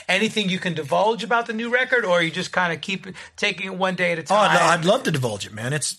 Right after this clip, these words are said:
Speaker 2: it's,
Speaker 1: Yeah.
Speaker 2: it's fucked up. This record's all over the place. It's, uh, <laughs> I hate it. I love it. I'm not sure. It confuses me. Um, <laughs> I, the,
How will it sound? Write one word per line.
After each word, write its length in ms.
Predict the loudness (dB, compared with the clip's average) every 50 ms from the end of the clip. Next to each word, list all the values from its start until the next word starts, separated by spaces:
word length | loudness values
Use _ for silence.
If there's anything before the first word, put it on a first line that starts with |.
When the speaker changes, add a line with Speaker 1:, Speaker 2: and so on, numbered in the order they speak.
| _ -6
Speaker 2:
it's, 260 | -6 -4 -4 -4 -6
Speaker 1:
Yeah. 80 | -8 -10 -18 _ _ _ _ _ -12
Speaker 2:
it's 200 | -10 -8 -8 -8
fucked 420 | -10 -6 -2 -2 -2 -2 -2 0
up. 240 | 0 0 0 -2 -4
This 160 | -8 -6 -2
record's 280 | 0 0 0 0 -2 -2
all 140 | 0 0 0
over 140 | -2 -2 -4
the 60 | -6
place. 260 | -6 -6 -4 -2 -2 -2 0
It's, 260 | 0 -2 -2 0 0
uh, 320 | 0 2 2 0 0 -2 -6 -12
<laughs> 60 | -16 -18 _ _ _ _ _ -20 _ -20 _ _ _ -18 -18 -18 -18 -20 _ _ _ _ _ _ _ _ _ _ _ _ _ _ _ _ -6
I 160 | -4 -4 -2
hate 360 | -2 -2 -2 -2 -2 0 0
it. 220 | 0 -2 -2 -4 -8 -10
I 100 | -8 -8
love 380 | -6 -4 -2 -2 -2 0 0 0
it. 240 | -2 -2 -4 -10 _ _ _ _ _ _ _ _ _
I'm 200 | -4 -4 -2 -2
not 220 | -4 -6 -6 -4 -2
sure. 800 | 0 0 0 0 0 -2 0 0 0 0 -2 -2 -4 -6 -10 _ _ _ _ _ _ _ _ _
It 160 | -16 -14 -14
confuses 760 | -12 -14 -14 -12 -8 -4 -2 0 0 0 0 -2 -4 -4 -4
me. 460 | -2 -2 0 0 0 -2 -4 -6 -8 -14 _ _ _ -6
Um, 580 | -4 -2 -2 0 -2 -4 -4 -8 -10 -14 -16 -18
<laughs> 60 | _ -20 -20 -20 _ _ _ _ _ _ _ _ _ _ _ _ _ _ _ _ _ -20 -20 _ _ _ _ _ _ _ _ _ _ _ _ _ _ _ _ _ 0
I, 380 | 2 4 4 4 4 2 -2 -8 -4
the, 240 | -2 -2 -2 -2